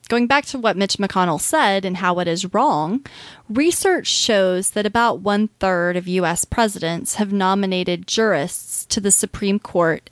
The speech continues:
and had those nominations accepted, fourteen presidents putting forward twenty-one justices. Of those, six presidents got nominees through as lame ducks.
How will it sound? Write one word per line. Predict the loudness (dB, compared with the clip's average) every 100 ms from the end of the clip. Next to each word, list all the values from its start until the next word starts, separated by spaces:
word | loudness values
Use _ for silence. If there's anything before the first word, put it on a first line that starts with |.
| -2
and | -2
had | 2 2 2 2
those | 0 0 0
nominations | 0 0 0 -2 -2 -2
accepted, | -4 0 2 2 0 -10 -10 -16 -20 -20 -12
fourteen | 2 2 4 2 2
presidents | 4 0 0 -2 -2 -6
putting | -2 0 0
forward | -2 0 0 0 -2 -2 -6 -14
twenty-one | -6 -2 0 2 2 2
justices. | 2 0 -2 -6 -8 -8 -10 -14 -16 _ _ _ _ _ _ _ -4
Of | 0 0 0
those, | 0 0 0 -2 -2 -4 -6 _
six | -4 2 2 2
presidents | 0 2 2 2 0 -2 -4
got | 0 0 2
nominees | 2 2 2 2 0
through | -4 -2 2 2 2
as | 2 0
lame | 0 0 0
ducks. | 0 -2 -4 -2 0 0